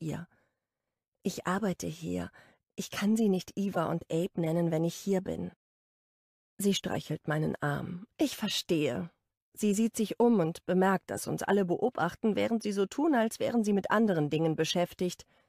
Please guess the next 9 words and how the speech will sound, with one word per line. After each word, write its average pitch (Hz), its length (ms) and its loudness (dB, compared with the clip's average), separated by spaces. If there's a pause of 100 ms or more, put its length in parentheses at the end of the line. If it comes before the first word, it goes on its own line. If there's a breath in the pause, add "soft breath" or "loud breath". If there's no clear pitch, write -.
(480)
„Wie 269 280 4
wäre 160 360 2
es, 269 260 0
wenn 349 140 2
wir 349 120 2
zusammen 220 460 4
zum 196 160 2
Mittag 160 340 0
essen? - 440 -6